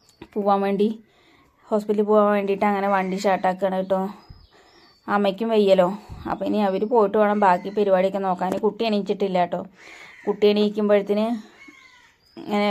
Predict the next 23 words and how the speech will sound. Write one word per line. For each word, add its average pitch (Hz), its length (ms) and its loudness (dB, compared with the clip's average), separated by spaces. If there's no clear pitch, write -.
കുട്ടിക്ക് 202 360 -2
വെള്ളം 196 300 4
വെക്കണം, 190 420 -2
ചൂടുവെള്ളം, 196 540 0
അവൾക്ക് 190 320 -2
കുളിക്കാനുള്ള 196 440 0
വെള്ളം 190 320 2
വെക്കണം. 185 380 -6
പിന്നെ 185 260 -2
ഉള്ളൊക്കെ 196 360 4
അടിച്ച് 202 240 0
വാരണം. 185 460 2
ഉള്ളൊക്കെ 180 300 0
അടിച്ച് 196 220 0
വാരിയിട്ട് 196 340 4
വേണം 190 200 2
അവൾക്ക് 180 340 0
കുറുക്കിനുള്ളതൊക്കെ. 196 760 0
ഇനി 196 200 -2
ഞാൻ 202 220 -2
രണ്ട് 220 320 2
നേരത്തിനുള്ളതൊക്കെ 208 680 0
ഇങ്ങനെ 196 240 -2